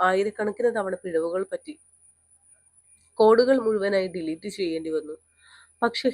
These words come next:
ഹേമന്ത് ഒരു വാശിയിലായിരുന്നു. അവന്റെ ഓരോ പരാജയവും അവനെ അടുത്ത ദിവസം വീണ്ടും കോഡ് എഴുതാൻ പ്രേരിപ്പിച്ചു.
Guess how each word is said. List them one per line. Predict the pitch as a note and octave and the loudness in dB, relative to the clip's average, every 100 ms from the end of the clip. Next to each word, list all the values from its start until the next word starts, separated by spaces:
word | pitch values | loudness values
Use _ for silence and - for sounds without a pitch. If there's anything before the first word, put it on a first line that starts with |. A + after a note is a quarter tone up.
| - | 4
ഹേമന്ത് | A3+ G#3+ A3+ G#3 - | 4 2 0 -2 -2
ഒരു | F#3+ | 0
വാശിയിലായിരുന്നു. | F#3+ E3+ D#3+ - G3 F#3+ D#3+ D3+ - - _ _ _ _ - | 2 0 0 -4 -4 -4 -4 -8 -12 -18 _ _ _ _ 2
അവന്റെ | G3 G3 G3+ G3+ | 2 4 2 2
ഓരോ | G3 G#3+ A3+ A3+ | 2 4 4 2
പരാജയവും | G3+ F#3 F#3 F#3+ G#3 G3 F#3+ G3 - | 2 2 0 0 -2 0 -4 -6 -2
അവനെ | G3+ G#3 G#3 - | -2 0 -2 -2
അടുത്ത | G#3 G#3 B3+ | -4 0 2
ദിവസം | B3 A3 A3 A3 | 2 -2 -4 -4
വീണ്ടും | G3+ G3+ F#3+ G3 | -4 -6 -6 -10
കോഡ് | - F#3 F#3+ | -2 0 2
എഴുതാൻ | G3 F3 E3+ F3 | -2 -2 -4 -4
പ്രേരിപ്പിച്ചു. | E3 D#3 D#3+ D3+ - | -6 -6 -8 -14 -14